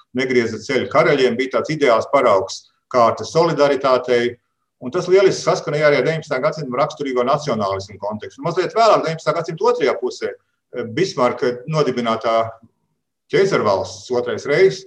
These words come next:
daudziem pilsoņiem atkal kļuva par tādu ideālu Vācijas nacionālās vienotības un varenības idejas piepildījumu. Un, lūk, Hansa tagad tiek attēlot vairāk kā tāds uzskatāms apliecinājums vēsturē, vācu tautas aktivitātei, uzņēmībai,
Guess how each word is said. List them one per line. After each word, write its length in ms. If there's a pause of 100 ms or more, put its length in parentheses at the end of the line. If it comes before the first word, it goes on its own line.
(300)
daudziem 400
pilsoņiem 440
atkal 280
kļuva 300
par 100
tādu 400
ideālu 400 (300)
Vācijas 560
nacionālās 640
vienotības 500
un 100
varenības 440
idejas 240
piepildījumu. 640 (160)
Un, 100
lūk, 220
Hansa 320
tagad 260
tiek 160
attēlot 480
vairāk 320
kā 120 (440)
tāds 220
uzskatāms 500
apliecinājums 640
vēsturē, 480
vācu 380
tautas 340
aktivitātei, 720
uzņēmībai, 640